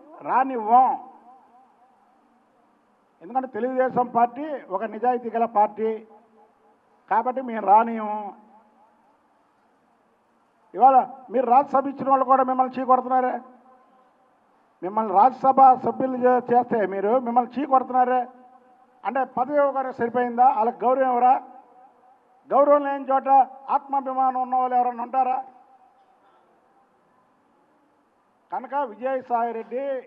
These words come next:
ఇప్పటికైనా నోరు మూసుకో. నువ్వు శాంతి నివాసంలో ఉండి ఎక్స్లో మాట్లాడటం మానే.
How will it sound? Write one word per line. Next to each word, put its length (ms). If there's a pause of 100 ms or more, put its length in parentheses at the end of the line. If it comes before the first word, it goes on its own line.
ఇప్పటికైనా 720
నోరు 340
మూసుకో. 460 (1400)
నువ్వు 140
శాంతి 440
నివాసంలో 600
ఉండి 240
ఎక్స్లో 760 (760)
మాట్లాడటం 720
మానే. 580